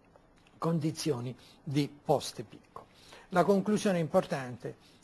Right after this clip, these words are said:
che si raggiunge da una, che si, alla quale si giunge da un'analisi di questo tipo è che l'angolo di resistenza di picco non è mai un parametro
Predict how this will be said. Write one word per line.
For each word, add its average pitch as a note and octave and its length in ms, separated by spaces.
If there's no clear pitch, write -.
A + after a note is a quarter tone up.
che D#3 120
si E3 140
raggiunge D#3 560
da C3 220
una, D3+ 300
che - 120
si, C3+ 260
alla D#3 180
quale G3 220
si E3+ 180
giunge C#3+ 380
da C3+ 120
un'analisi C#3+ 520
di C3 120
questo E3 300
tipo G#3+ 400
è - 160
che C#3 220
l'angolo A3+ 480
di F3+ 100
resistenza F3+ 640
di D#3 120
picco C#3 540
non F3 300
è F3+ 60
mai C3 600
un C#3+ 440
parametro C#3+ 840